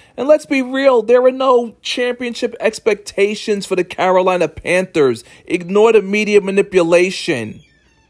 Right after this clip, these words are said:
Stop it. Nothing's going on in Carolina. Isn't McCaffrey out again?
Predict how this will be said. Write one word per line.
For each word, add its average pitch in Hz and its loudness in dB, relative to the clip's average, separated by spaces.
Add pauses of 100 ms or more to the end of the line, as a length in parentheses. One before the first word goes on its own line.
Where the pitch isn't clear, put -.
(760)
Stop 180 0
it. 117 -6 (840)
Nothing's 165 -4
going 190 2
on 180 2
in 156 -2
Carolina. 135 0
Isn't 214 -2
McCaffrey 208 -2
out 202 0
again? 208 0